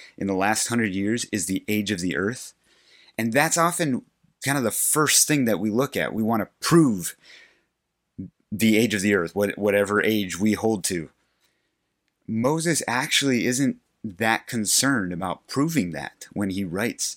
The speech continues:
Genesis one. There's something else. He's setting the stage for something else, and one of 'em is he's trying to cast a vision for the purpose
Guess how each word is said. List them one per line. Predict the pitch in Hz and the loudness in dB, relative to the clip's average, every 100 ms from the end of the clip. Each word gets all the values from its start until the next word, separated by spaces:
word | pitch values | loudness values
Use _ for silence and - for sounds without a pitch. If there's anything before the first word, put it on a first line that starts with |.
| - | -8
Genesis | 85 87 82 82 - | -6 -4 -6 -8 -10
one. | 76 65 - _ _ _ _ _ _ _ _ _ | -10 -12 -16 _ _ _ _ _ _ _ _ _
There's | 120 - | 0 2
something | 151 147 127 | 4 4 4
else. | 143 104 - - - _ | 4 0 -4 -8 -12 _
He's | - 104 | -4 -2
setting | - - 135 135 127 | 0 2 2 2 0
the | 110 | 0
stage | - - 123 120 101 | 0 0 0 0 -2
for | 104 | -4
something | 107 101 | -4 -4
else, | 101 98 | -4 -6
and | 85 | -4
one | 104 196 | 0 0
of | 165 80 | -2 -6
'em | - - _ _ _ _ _ _ _ - | -10 -14 _ _ _ _ _ _ _ -6
is | 101 | -2
he's | 107 98 - | 0 0 0
trying | - 123 139 135 | 2 2 2 -2
to | - - | -6 -10
cast | - 110 107 - | -4 -2 -2 -6
a | |
vision | 87 98 101 87 87 | -6 -4 -4 -4 -6
for | 80 | -8
the | 80 | -12
purpose | - - 139 - 78 - - - | -14 -4 -4 -4 -10 -8 -8 -12